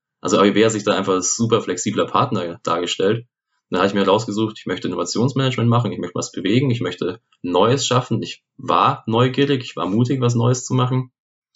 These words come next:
Habe mich dann für einen M B A, Master of Business Administration, Innovationsmanagement entschieden. Hab den dann berufsbegleitend gemacht, heißt, ich hab größtenteils Montag bis Donnerstag gearbeitet, bei der gleichen Arbeitszeit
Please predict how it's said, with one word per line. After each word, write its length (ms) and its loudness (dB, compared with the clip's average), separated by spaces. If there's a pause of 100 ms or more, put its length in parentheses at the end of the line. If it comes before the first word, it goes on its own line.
Habe 80 0
mich 100 0
dann 160 2
für 160 -2
einen 520 -6
M 160 -2
B 120 -2
A, 300 2 (460)
Master 280 -2
of 80 -6
Business 300 -4
Administration, 640 -4
Innovationsmanagement 840 0
entschieden. 480 0 (400)
Hab 180 0
den 180 0
dann 320 2
berufsbegleitend 680 0
gemacht, 360 -4
heißt, 300 -2
ich 80 -4
hab 160 -4 (540)
größtenteils 540 0
Montag 280 0
bis 120 -6
Donnerstag 400 2
gearbeitet, 440 0
bei 80 -4
der 80 -2
gleichen 300 -4
Arbeitszeit 600 0